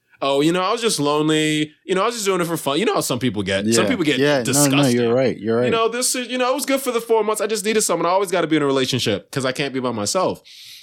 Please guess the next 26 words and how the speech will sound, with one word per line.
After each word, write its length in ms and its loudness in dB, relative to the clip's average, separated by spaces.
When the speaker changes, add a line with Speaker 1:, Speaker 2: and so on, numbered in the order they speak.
Speaker 1:
And 240 -2
me, 280 2
I 120 0
find 340 -4
that 180 -4
horrible. 440 -8
I 80 -8
find 180 -4
that 160 -6
absolutely 480 -4
horrible. 480 0
There's 220 0
a 60 -2
failing 420 -2
in 120 -2
society 600 0
in 160 -2
general. 520 -4
And 380 -4
of 180 -6
course, 300 0
with 160 -4
women, 320 -2
it's 160 -2
especially 600 -2
hard 340 -2